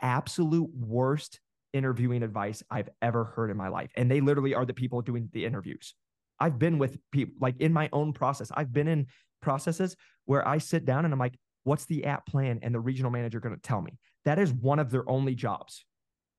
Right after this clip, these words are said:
right? So right then and there, I knew I was not gonna be working with that person. But what I'm just telling you guys is who you're learning to. But a lot of times these R Ms, these regional managers, they don't even know. So it goes back to the surgeons when I'm selling my product. A lot of times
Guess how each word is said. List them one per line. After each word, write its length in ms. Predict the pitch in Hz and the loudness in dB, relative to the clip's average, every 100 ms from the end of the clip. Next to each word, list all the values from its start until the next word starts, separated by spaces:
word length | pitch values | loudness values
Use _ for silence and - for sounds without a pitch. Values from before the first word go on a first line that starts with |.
| _ _ _ | _ _ _
right? 220 | 127 135 135 _ _ | 0 0 -2 _ _
So 220 | 156 120 | 0 2
right 220 | 170 196 | 2 0
then 240 | 131 131 123 | -2 0 2
and 140 | 123 | 2
there, 200 | 117 92 - | 2 0 -2
I 80 | 131 | 0
knew 220 | 127 101 | 0 -2
I 100 | 98 | -4
was 160 | 95 | -4
not 140 | 127 - | -6 -4
gonna 120 | 90 | -6
be 160 | 82 101 | -4 -2
working 300 | 95 - 95 | -2 -2 -4
with 120 | 110 | -2
that 180 | - - | -4 -2
person. 280 | 117 101 | -2 0
But 120 | 120 123 | 0 2
what 100 | 131 | 2
I'm 80 | |
just 180 | 135 131 | -2 -4
telling 220 | 165 170 | 0 0
you 80 | 135 | 2
guys 300 | 123 113 120 | 0 -2 -2
is 120 | 120 - _ _ - | -4 -6 _ _ 2
who 60 | |
you're 200 | 165 143 | 4 4
learning 260 | 123 131 151 | 2 2 0
to. 240 | 190 202 - | -2 -4 -2
But 200 | - - | -2 -2
a 40 | 127 | -2
lot 140 | 151 | 0
of 60 | 208 | 0
times 180 | 208 180 | -2 0
these 220 | 170 - - | 0 -2 -2
R 160 | 143 | 0
Ms, 240 | 131 156 139 | 2 2 0
these 160 | 127 | 0
regional 240 | 127 147 127 | -2 -2 -2
managers, 240 | 135 165 - | -4 -8 -2
they 140 | 196 262 | -2 2
don't 260 | 320 - | 0 -2
even 280 | 208 - 175 | -4 -8 -8
know. 260 | - 143 - _ _ _ | -8 -8 -10 _ _ _
So 200 | 175 160 | 4 4
it 60 | |
goes 160 | 160 208 | 4 0
back 200 | 165 185 | 0 -2
to 80 | 156 | -2
the 60 | |
surgeons 440 | 131 196 190 127 120 | 0 0 0 0 0
when 140 | 135 | 0
I'm 320 | 147 147 123 - | 0 -2 -4 -12
selling 320 | - 147 156 | -4 -2 0
my 140 | 135 | 0
product. 300 | 147 156 151 - | 0 -2 -4 -2
A 60 | |
lot 100 | 139 | -2
of 60 | 214 | -2
times 200 | 214 | -4